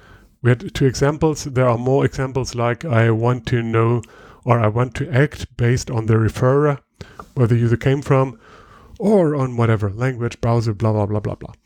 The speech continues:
Um, yeah, so that's, that's the idea. Um, a-, again, i-, this is for form data. We have a knowledge ba-, base article for that. There are other places with similar requirements.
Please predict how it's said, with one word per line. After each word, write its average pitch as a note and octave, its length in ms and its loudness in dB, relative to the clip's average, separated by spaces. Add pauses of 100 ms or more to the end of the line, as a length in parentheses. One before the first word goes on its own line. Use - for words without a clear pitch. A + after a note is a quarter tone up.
(600)
Um, C3+ 440 0 (1080)
yeah, C3+ 180 2 (160)
so C3 380 2
that's, - 420 0 (300)
that's C3 380 -2
the A#2+ 520 0 (240)
idea. D3+ 540 2 (680)
Um, B2 400 0 (300)
a-, E3+ 240 -6
again, D#3 240 4
i-, D#3 80 -2
this D3 240 -6
is D3 100 -10
for D3 340 -2 (100)
form C#3 580 0
data. A#2 400 0
We A2+ 100 -4
have A2+ 120 -2
a A#2 40 -6
knowledge A2 380 -2
ba-, D3 260 0
base A2 420 0 (120)
article A2+ 440 0
for C3+ 200 2
that. E3+ 200 0 (360)
There B2 100 4
are A#2+ 240 -2
other D3+ 320 2
places D#3 720 -4 (720)
with C#3 320 2
similar D#3+ 540 0
requirements. E3 680 0